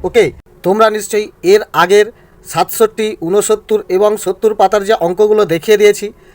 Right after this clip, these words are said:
সেই অঙ্কগুলি দেখে নিয়েছো। তো এই অঙ্কগুলো দেখো ঠিক ওরকমই,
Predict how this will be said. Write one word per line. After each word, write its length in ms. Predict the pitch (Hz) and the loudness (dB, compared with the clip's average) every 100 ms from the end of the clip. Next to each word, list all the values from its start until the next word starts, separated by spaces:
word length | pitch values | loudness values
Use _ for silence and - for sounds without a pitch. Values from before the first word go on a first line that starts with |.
| _ - | _ -6
সেই 240 | - 226 - | 0 0 0
অঙ্কগুলি 360 | 180 196 202 214 165 | 0 0 0 0 -2
দেখে 180 | 160 202 | -2 0
নিয়েছো। 260 | 208 202 208 - _ _ _ _ | 2 2 -2 -8 _ _ _ _
তো 60 | 208 214 196 | 2 4 4
এই 80 | 220 220 | 4 4
অঙ্কগুলো 360 | 214 226 214 214 | 2 0 0 0
দেখো 180 | 202 208 214 - - - | 0 0 -4 -8 -16 -12
ঠিক 120 | 240 - | -8 -2
ওরকমই, 400 | 180 214 220 214 | 2 2 2 -2